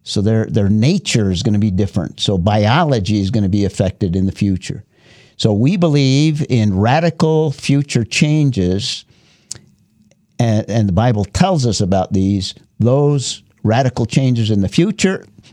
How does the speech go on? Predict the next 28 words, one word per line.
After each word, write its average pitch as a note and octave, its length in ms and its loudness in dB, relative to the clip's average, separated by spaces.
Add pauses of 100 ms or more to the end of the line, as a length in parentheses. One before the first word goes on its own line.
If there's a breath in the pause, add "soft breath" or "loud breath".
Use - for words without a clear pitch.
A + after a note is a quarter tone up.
the - 80 -2
radical G#2+ 440 0
changes A#2 480 0
that B2 80 -8
the F2+ 60 0
Bible G#2+ 340 2
discusses F#2+ 560 -2
in E2+ 100 0
the E2 60 -2
past, A#2+ 600 -2 (580 loud breath)
radically D3+ 680 0
affected A#2 520 -2
the G#2 60 0
physical D3+ 600 0
world G2+ 440 0
and G2+ 140 0
therefore A#2+ 400 0
all G#2 240 0
of F2 100 -4
science. A2 800 0 (500)
So G#2 600 0
the G2+ 520 0
principle A2 640 0
of F2 120 -2
uniformitarianism, A#2 1200 0
or F#2 80 0
the E2+ 80 -2
sum-, B2 360 -2